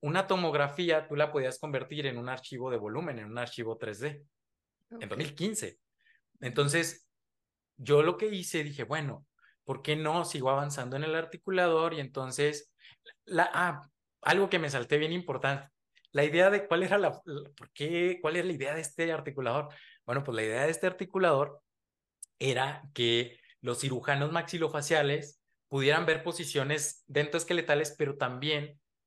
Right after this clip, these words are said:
Speaker 1: que los alumnos pudieran practicar con sistemas como este, o sea, que supieran cómo iba a quedar su paciente,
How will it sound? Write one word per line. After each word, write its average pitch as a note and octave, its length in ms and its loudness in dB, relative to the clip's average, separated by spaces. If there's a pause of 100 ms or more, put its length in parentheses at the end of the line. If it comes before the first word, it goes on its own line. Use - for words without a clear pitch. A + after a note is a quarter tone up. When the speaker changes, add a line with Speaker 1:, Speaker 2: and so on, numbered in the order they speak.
(140)
Speaker 1:
que B2 280 -4
los A#2+ 520 -4
alumnos D3 840 -4 (200)
pudieran B2+ 400 0
practicar B2 540 -4
con C3 200 -8
sistemas A2+ 460 -8
como A#2 220 -8
este, - 200 -8
o B2+ 40 -2
sea, A#2+ 160 -2
que A#2+ 80 -12
supieran B2 420 -4
cómo B2 160 -8
iba A2+ 100 -4
a A2 60 -8
quedar G#2+ 240 -6
su A#2+ 140 -14
paciente, E3+ 640 -4